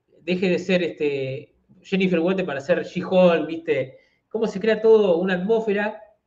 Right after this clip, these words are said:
también una crítica a los medios, ¿no? Cómo se, la gente compra todo lo que ve.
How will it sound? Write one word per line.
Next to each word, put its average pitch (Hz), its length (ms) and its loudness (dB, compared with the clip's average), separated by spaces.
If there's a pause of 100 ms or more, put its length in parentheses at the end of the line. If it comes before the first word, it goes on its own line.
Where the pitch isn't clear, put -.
(140)
también 180 260 -2
una 185 140 0
crítica 185 300 0
a 151 40 0
los 147 140 -6
medios, 175 380 2
¿no? 180 160 -4
Cómo 196 200 -6
se, 147 280 -6
la 147 100 -10
gente 196 260 -4
compra 196 320 0
todo 180 160 2
lo 156 140 -2
que 143 100 -6
ve. 175 420 -6